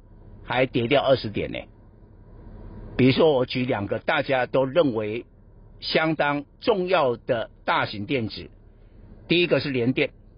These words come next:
联电今天是跌的哦。为什么？它是晶圆代工成熟制程嘛，现在A I的晶片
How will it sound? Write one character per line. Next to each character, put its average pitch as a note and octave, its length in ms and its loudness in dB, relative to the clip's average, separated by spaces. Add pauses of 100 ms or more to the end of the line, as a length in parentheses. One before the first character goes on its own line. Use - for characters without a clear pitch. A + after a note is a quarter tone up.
(480)
联 F#3 240 4
电 C#4+ 180 4
今 F3+ 120 2
天 F#3+ 100 2
是 F#3+ 80 -2
跌 A#2 240 0
的 B2+ 100 6
哦。 C#3 160 2 (920)
为 F#3+ 180 4
什 D3+ 100 2
么？ A#2+ 200 2 (640)
它 E3 140 0
是 D#3+ 100 2
晶 E3 220 2
圆 A#2+ 160 4
代 C3+ 160 4
工 B2+ 240 4
成 A#2 200 -4
熟 A2 140 2
制 B2 220 -6
程 E2 180 -6
嘛， E2+ 180 -8 (1080)
现 G3 260 2
在 E3+ 140 0
A F3 200 0
I E3 180 0
的 D3+ 100 -2
晶 D3+ 240 -4
片 D#3 300 0